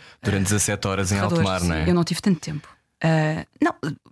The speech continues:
Speaker 2: por exemplo, facilitou-me a vida ter tirado o curso de nadador Salvador com dezasseis anos. Ainda por cima era a única miúda. Isto aconteceu-me várias vezes ao, ao longo
Speaker 1: Seres
Speaker 2: da
Speaker 1: a única
Speaker 2: vida.
Speaker 1: miúda.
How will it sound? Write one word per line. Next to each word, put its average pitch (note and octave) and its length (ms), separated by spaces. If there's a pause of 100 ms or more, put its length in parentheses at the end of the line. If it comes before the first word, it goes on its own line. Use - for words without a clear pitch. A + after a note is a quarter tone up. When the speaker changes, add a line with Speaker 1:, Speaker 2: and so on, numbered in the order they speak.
(160)
Speaker 2:
por - 80
exemplo, F3 360
facilitou-me F#3 600
a F3 40
vida F#3 280
ter E3 160
tirado D#3 280
o D#3 60
curso - 200
de - 60
nadador D#3+ 200
Salvador D#3+ 340
com E3 100
dezasseis D#3+ 380
anos. E3 240 (300)
Ainda - 80
por - 80
cima F#3+ 160
era F#3 120
a F#3 40
única F#3 280
miúda. F#3 300
Isto A3 160
aconteceu-me B3 320
várias G#3+ 240
vezes G#3 160
ao, G#3 120
ao - 80
longo G3+ 100
Speaker 1:
Seres A2 160
Speaker 2:
da A2+ 40
Speaker 1:
a A2+ 40
única A2 220
Speaker 2:
vida. A2 100
Speaker 1:
miúda. F#2+ 360